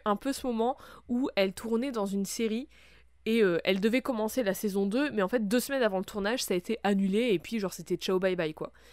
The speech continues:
Et du coup, elle dit qu'elle sait ce que c'est de mettre tout son cœur et toute son énergie dans un projet qui disparaît d'un coup juste à cause de, je cite, « l'avidité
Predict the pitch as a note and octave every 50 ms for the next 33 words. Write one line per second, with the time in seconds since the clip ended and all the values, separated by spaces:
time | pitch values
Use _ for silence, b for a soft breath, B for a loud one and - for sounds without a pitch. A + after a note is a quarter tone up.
0 | b b b b b F3+ E3+ - - E4 C4+ G3+ F#3+ A#3 D4 - G3 E3 E3+ -
1 | - C#4 C#4+ D#4+ - - A3+ G#3 - - A#3+ B3 C#4+ D4 B B B B B -
2 | E3+ F#3 F#3 G#3 A3+ A#3 - - - G4 F4+ - - D4 C4 - - B3+ B3+ A#3+
3 | F#3+ F3+ - B3+ - - - A#3+ G#3+ G#3 G3 G3 F#3+ - G#3+ G#3 G3 F#3+ F3+ F3
4 | F3 - - A3 G#3+ F#3+ G#3+ A#3 C4 B B B B B B - - G#3+ F#3 D#4
5 | B3 - - - G#3+ A3 A#3 B3 B3+ G#3+ F#3 A3 G#3+ A3+ A3 - - C4 C4 C4+
6 | A#3 G3+ F#3 G3 C4 C#4 - - - - - F#3 - - - A#3+ A3 G3+ F3+ F3
7 | F#3+ G3+ G#3+ G#3+ b b b b b - G3 E3+ E3 F#3 F3 - - - C#5 -
8 | - - B B B B B - G#3+ G#3+ G#3+ G#3 G#3+ G#3 C4 B3 A3 B3 B3 -
9 | - C#4 D4+ -